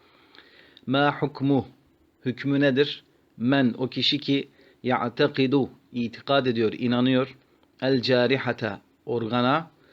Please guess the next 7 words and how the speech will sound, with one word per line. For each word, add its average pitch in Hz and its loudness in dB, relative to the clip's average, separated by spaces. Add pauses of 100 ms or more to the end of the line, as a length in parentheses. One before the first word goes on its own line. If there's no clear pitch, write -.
(300)
lillahi 127 0
teâlâ, 110 -2 (360)
yani 120 -4
Allahu 127 0
Teala'nın 120 -2 (440)
organı 123 -2
olduğunu 120 -2